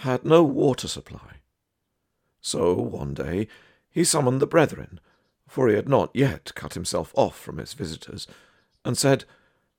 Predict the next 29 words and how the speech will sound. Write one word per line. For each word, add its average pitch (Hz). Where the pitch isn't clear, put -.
"The 175
place 185
I 185
have 120
chosen, 92
as 87
you -
can 90
see, 127
is -
without 104
a 90
well. 95
Pray 202
with 123
me, -
I 76
beseech -
you, 87
that 123
he 147
who 123
turns 135
the -
solid 110
rock 120
into 107
standing 104
water, 110